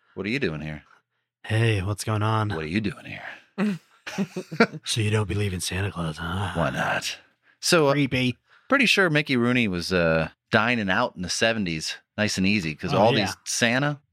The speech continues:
Speaker 1: uh, roles, he was, like, Santa all over the place.
Speaker 2: Yep.
Speaker 1: Just constant, constant Santa.
Speaker 2: Mickey, I think the sev-, the sixties and seventies were probably Mickey Rooney's, like, up and down arc.
Speaker 1: Salad days
Speaker 2: Yeah.
Speaker 1: for, uh,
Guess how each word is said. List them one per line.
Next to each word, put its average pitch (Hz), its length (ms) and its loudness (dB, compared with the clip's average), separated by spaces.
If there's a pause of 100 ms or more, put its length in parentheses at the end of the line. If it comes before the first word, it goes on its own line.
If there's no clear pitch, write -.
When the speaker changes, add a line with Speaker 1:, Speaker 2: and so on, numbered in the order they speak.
Speaker 1:
uh, 120 300 2
roles, 139 480 2 (180)
he 208 80 -2
was, 240 100 2
like, 196 140 2
Santa 196 260 2
all 170 240 4
over 196 180 0
the - 80 0
place. 151 320 -2
Speaker 2:
Yep. 202 320 4 (500)
Speaker 1:
Just - 240 -10
constant, 180 420 0 (160)
constant 170 500 2
Santa. 165 440 2
Speaker 2:
Mickey, 208 280 -2
I 165 100 2
think 202 300 -4
the 147 100 -2
sev-, 147 340 -2
the 139 180 0
sixties 170 400 -4
and 123 80 -4
seventies 120 380 -2
were 120 80 -4
probably 120 280 0
Mickey 117 280 0
Rooney's, 117 600 0 (260)
like, 110 320 -6 (180)
up 156 220 2
and 117 180 2
down 113 400 2
arc. 101 500 -6
Speaker 1:
Salad 123 500 2
days 131 420 0
Speaker 2:
Yeah. 120 180 -2
Speaker 1:
for, 117 160 4
uh, 117 260 4